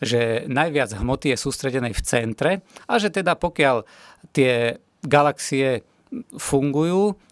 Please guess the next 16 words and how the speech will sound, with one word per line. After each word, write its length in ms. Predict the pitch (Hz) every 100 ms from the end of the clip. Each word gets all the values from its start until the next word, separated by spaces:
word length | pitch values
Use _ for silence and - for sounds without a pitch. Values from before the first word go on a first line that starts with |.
| -
a, 140 | 139 127 123 117
a 220 | - 156 131 - -
rotujú 560 | 127 127 - 147 175
okolo 560 | 196 139 - 147 175 160 _ _
takéhoto 720 | 135 - 131 123 - 120 101 _ _ -
hmotného 560 | 151 135 - 135 110
stredu, 560 | 104 - 113 107 156 196 - -
ťažkého 480 | 127 - - 143
hmotného 320 | 123 135 131 127
stredu, 380 | - 123 170 - - - -
takže 320 | 156 147 160
vlastne 300 | 156 202 196
sa 160 | 160 -
chovajú 400 | 156 160 156 147
ako 180 | 139
nejaké 540 | 143 143 139 139 127